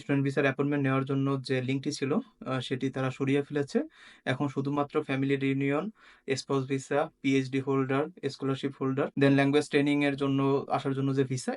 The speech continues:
এই ভিসা নেওয়ার জন্য অ্যাপয়েন্টমেন্ট নেওয়ার অপশনগুলো আছে। But আগে যে স্টুডেন্ট ভিসার অ্যাপয়েন্টমেন্ট নেওয়ার জন্য যে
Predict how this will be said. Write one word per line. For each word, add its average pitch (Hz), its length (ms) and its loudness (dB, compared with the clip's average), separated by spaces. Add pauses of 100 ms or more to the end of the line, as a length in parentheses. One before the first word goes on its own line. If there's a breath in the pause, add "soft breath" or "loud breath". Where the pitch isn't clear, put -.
এই 180 140 2
ভিসা 160 640 2
নেওয়ার 151 300 4
জন্য 156 380 0
অ্যাপয়েন্টমেন্ট 143 420 2
নেওয়ার 139 160 2
অপশনগুলো 139 420 2
আছে। 143 240 4
But 135 220 2
আগে 143 140 4
যে 147 140 0
স্টুডেন্ট 156 320 -2
ভিসার 151 200 0
অ্যাপয়েন্টমেন্ট 151 440 2
নেওয়ার 143 240 2
জন্য 147 380 -2
যে 135 320 0